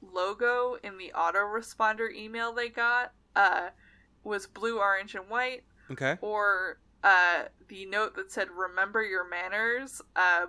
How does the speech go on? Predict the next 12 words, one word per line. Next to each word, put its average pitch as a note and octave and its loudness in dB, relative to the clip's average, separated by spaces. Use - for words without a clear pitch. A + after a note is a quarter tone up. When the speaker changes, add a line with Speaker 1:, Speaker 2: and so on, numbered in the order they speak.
Speaker 1:
blue, A#3 -2
orange, A3+ 0
white F#3+ -2
spells F#3+ -4
out F3+ -4
bow. A#3 0
Speaker 2:
Okay. C3 -6
Speaker 1:
Uh, G3+ 6
the G#3+ -16
Flying C4 0
Hornberg, A#3+ 0
uh, F3 4